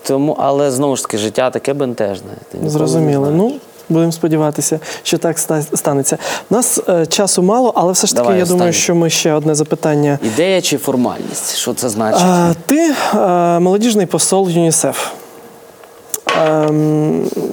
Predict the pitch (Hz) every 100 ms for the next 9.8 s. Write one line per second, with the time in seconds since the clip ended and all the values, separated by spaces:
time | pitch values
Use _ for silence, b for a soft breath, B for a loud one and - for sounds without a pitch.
0 | - - 202 302 370 - - 185 202 254
1 | 247 - - - 180 220 220 - 185 196
2 | 185 180 165 156 156 196 262 - 180 170
3 | 269 254 165 156 143 B B B - 170
4 | 180 190 180 170 - 170 160 160 151 -
5 | - - 175 196 - - 185 180 185 185
6 | 185 165 156 175 185 - 175 170 165 202
7 | 180 131 139 - - B B B - -
8 | 156 143 139 135 - 143 165 180 160 240
9 | 220 170 165 135 127 - -